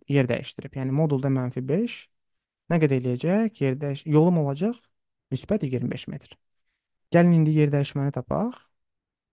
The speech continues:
Cisim iki saniyə ərzində müsbət istiqamətdə iyirmi metr yer dəyişib. Artıq işarələri nəzərə alıram yer dəyişmədə, çünki istiqamət dəyişir. İkinci saniyədən üçüncü saniyəyə isə mənfi beş metr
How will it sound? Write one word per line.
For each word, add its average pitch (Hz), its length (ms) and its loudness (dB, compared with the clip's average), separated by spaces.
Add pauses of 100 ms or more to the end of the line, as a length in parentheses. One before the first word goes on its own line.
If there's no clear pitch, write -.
(340)
Cisim 208 340 2
iki 196 160 0
saniyə 143 380 0
ərzində 127 320 -2 (260)
müsbət 139 400 -2
istiqamətdə 120 600 -4
iyirmi 120 260 -2
metr 123 160 -6
yer 135 220 0
dəyişib. 185 340 -2
Artıq - 320 -10
işarələri 123 540 -2
nəzərə 123 320 -2
alıram - 240 -12 (260)
yer 123 140 -4
dəyişmədə, 127 500 -2
çünki 139 240 -6
istiqamət 131 480 -4
dəyişir. - 320 -10 (600)
İkinci 190 340 2
saniyədən 156 480 0
üçüncü 147 300 0
saniyəyə 151 400 -2 (260)
isə 131 280 -8 (560)
mənfi 160 320 0
beş 190 240 4
metr 156 280 0